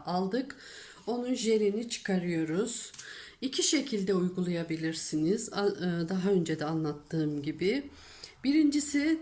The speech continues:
direkt bu aloe verayı alıp yapraklara sürerek, şu an yapacağız onu.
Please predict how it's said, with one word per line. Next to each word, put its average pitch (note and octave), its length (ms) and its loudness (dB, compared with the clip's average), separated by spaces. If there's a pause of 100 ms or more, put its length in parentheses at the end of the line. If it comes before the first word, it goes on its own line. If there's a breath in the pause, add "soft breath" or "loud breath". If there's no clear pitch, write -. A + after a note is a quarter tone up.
direkt C4+ 360 0
bu B3 220 -2
aloe A#3+ 340 0
verayı A3+ 340 0
alıp G3+ 420 0 (1120)
yapraklara G3 920 -2
sürerek, F#3 680 0
şu - 200 -2
an F#3 60 2
yapacağız F3 640 -2
onu. D#3 400 -2